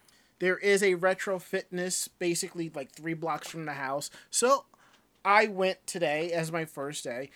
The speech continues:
I was planning to go yesterday, but I realized after I got everything together, I needed a lock for the locker. So I'm like, "Oh, it's in this drawer."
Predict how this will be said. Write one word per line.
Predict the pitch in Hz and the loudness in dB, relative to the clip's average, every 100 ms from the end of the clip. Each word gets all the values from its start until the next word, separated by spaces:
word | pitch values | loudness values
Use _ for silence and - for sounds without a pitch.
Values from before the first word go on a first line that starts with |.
| - - | -20 2
I | 185 | 4
was | 214 214 | 4 0
planning | - 214 202 190 | 0 2 2 0
to | 175 | 2
go | 180 160 | 2 2
yesterday, | 175 240 - 202 170 160 | 2 2 2 -2 -2 0
but | 175 170 | 2 2
I | 175 | 2
realized | 165 160 202 208 175 147 143 143 | 0 2 2 4 4 2 0 0
after | 175 175 | 0 0
I | 175 160 | -2 0
got | 156 | 0
everything | - 185 190 | 0 -2 -4
together, | 175 170 180 156 - - | -6 0 0 -2 -10 0
I | 196 190 | 2 4
needed | 175 170 - | 2 -2 0
a | 175 | 0
lock | 170 175 180 170 | 2 4 2 2
for | - 147 | -8 -10
the | 156 | -8
locker. | 247 359 330 147 | 0 0 0 -4
So | - | -4
I'm | 196 | -2
like, | 196 190 - | -2 -2 2
"Oh, | 403 131 - - | 2 2 -6 -8
it's | 226 226 | -4 -2
in | 247 | -2
this | 233 233 | 0 -2
drawer." | - 254 170 | 0 0 0